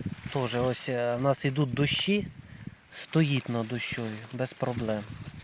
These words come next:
Без проблем. Якщо, наприклад, Кімберлі чуть-чуть,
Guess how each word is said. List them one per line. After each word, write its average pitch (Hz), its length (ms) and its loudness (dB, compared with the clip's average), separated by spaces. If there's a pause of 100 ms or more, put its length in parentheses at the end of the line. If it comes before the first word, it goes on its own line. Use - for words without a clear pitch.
(540)
Без 123 200 -4
проблем. 123 460 -2
Якщо, 139 220 0
наприклад, 139 480 2 (100)
Кімберлі 147 640 8
чуть-чуть, - 720 4